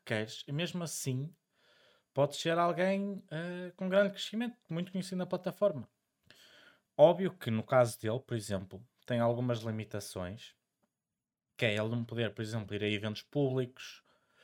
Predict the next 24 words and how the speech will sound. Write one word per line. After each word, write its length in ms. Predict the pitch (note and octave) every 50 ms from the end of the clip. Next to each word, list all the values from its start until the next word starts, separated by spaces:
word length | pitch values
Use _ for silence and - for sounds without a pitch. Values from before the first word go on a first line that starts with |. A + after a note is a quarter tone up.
| - _ _ -
não 80 | G#2+ G2+
poder 200 | G#2 G#2 G2+ -
fazer 260 | - G#2 F#2 F#2+ F#2
sessões 240 | - - G2 F2+ -
de 160 | - _ _ _
foto-, 240 | - G2+ G2 - - G#2
de 320 | G2+ G2 G2 F#2+ F#2 F#2
autógrafos 600 | F2+ F#2 F#2 - G#2+ G#2 G2 G2 F#2+ F#2 - -
com 120 | - G#2
pessoas, 720 | F#2+ - - - C#3 C3+ B2+ A#2+ A#2+ B2+ A#2+ - - - _ _ _ _ _ _ _ _ _ _ _ -
porque 160 | - A#2 -
pronto, 320 | - C#3+ C#3 B2+ B2 - _ _ _ _ _ -
como 180 | - B2 A#2+
tá 140 | A#2+ D3 C3+
a 40 | C3
proteger 460 | B2+ - - - - A#2+ A2 A#2+ A#2+
a 60 | A#2+
imagem 380 | A#2+ A#2+ A#2+ A#2+ B2 A#2+ B2+ B2
dele, 200 | A#2 C3 C3 C3
não 120 | C3+ C3 B2+
pode 260 | - - C#3 C3+ C3
aparecer 300 | C3 - C3+ - - B2+
nesses 240 | B2+ A#2+ A#2 - -
eventos. 560 | A2 G2+ G2 G2+ F2+ E2 E2 - - - -